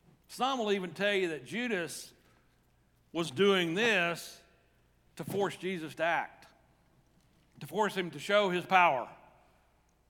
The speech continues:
who he really was, not understanding, as the rest of the disciples, what his true purpose was. Do we do that sometimes?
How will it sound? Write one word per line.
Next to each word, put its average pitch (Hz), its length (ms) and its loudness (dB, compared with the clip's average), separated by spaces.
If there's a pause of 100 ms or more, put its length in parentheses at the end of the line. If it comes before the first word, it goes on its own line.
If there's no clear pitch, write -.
who 156 120 -8
he 156 60 -4
really 151 220 -2
was, 135 380 -4
not 233 160 0
understanding, 208 840 -6 (840)
as 190 200 -10
the 127 80 -16
rest 127 240 -10
of 110 60 -16
the 110 80 -14
disciples, 123 540 -8 (920)
what 120 120 -12
his 113 100 -16
true 131 140 -10
purpose 120 400 -10
was. 107 280 -10 (4000)
Do 123 80 -10
we 135 120 -6
do 156 160 0
that 156 160 -4
sometimes? 151 720 -8